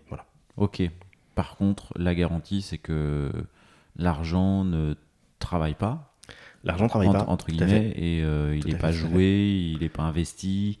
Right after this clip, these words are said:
Speaker 1: C'est ça. Mais c'est, c'est pas une garantie qui est spécifique à Gringolt, hein. C'est, c'est, euh, c'est une garantie qui est, euh, de la, de, de,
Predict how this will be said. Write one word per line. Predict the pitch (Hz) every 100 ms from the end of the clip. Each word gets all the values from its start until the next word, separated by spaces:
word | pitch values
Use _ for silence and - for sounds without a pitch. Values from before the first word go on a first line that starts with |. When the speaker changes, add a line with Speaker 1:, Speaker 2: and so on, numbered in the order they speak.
| -
Speaker 1:
C'est | -
ça. | 104 -
Mais | 113
c'est, | 120
c'est | 110
pas | 135
une | 113
garantie | 92 90 110
qui |
est | 95
spécifique | 92 - 92
à | 87
Gringolt, | 95 143 127
hein. | 92
C'est, | - 82
c'est, | - 82
euh, | 78 78 78 78 78
c'est | - 80
une | 80
garantie | 80 76 - 95
qui | - 87
est, |
euh, | 87 85 85 -
de | - 85 85
la, | 78 85
de, | 87 87
de, | 80